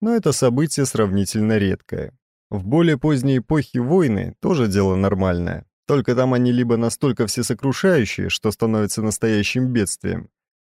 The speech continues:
либо тщательно ретушируются, называясь как-нибудь вроде миротворческой миссии.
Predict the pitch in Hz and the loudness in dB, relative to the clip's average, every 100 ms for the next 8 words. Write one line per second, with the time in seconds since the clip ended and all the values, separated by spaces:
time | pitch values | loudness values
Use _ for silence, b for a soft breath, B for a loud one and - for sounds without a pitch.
0 | - 202 202 170 - 156 147 156 151 147 | -4 0 2 2 2 0 0 0 2 0
1 | 160 151 - 98 95 92 - 95 82 104 | -2 -4 0 0 0 -2 -4 -6 -6 -4
2 | 101 98 98 98 92 - 104 - 98 98 | -2 0 0 0 0 -2 -4 -2 -2 -2
3 | - 104 113 98 98 98 - 110 117 - | -2 -2 0 0 0 0 0 -2 -2 -4
4 | 117 - 110 104 98 87 - - 87 - | -6 -4 -2 0 -2 -4 -10 -10 -10 -12